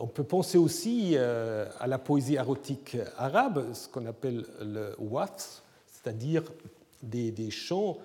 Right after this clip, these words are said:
qui, euh, célèbrent en fait la beauté du bien-aimé ou de la bien-aimée en comparant, euh, avec toutes sortes de choses. Euh, « Tes yeux sont des colombes à travers ton voile, ta chevelure comme un troupeau de chèvres dégringolant du mont Galate. »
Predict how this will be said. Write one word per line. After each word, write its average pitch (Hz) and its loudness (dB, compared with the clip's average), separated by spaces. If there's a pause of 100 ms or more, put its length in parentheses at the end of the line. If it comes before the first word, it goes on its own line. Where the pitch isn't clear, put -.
(240)
qui, 190 0
euh, 104 -2
célèbrent 139 2
en 117 -4
fait - -4 (240)
la 131 4
beauté 160 6 (420)
du 185 8
bien-aimé 160 6
ou 156 6
de 135 10
la 165 10
bien-aimée 123 0
en 143 4
comparant, 127 -2 (380)
euh, 107 -2
avec 110 -6
toutes 165 -6
sortes 160 -2
de 127 -2
choses. 160 2 (500)
Euh, « 123 -2 (100)
Tes 170 6
yeux 165 8
sont 170 4
des 156 4
colombes 160 8
à 139 6
travers 139 0
ton 143 0
voile, 127 0
ta 131 -6
chevelure 135 0
comme 135 -2
un 131 -2
troupeau 143 -2
de 139 2
chèvres 139 0
dégringolant 127 -4
du 117 -6
mont 110 -6
Galate. » 104 -6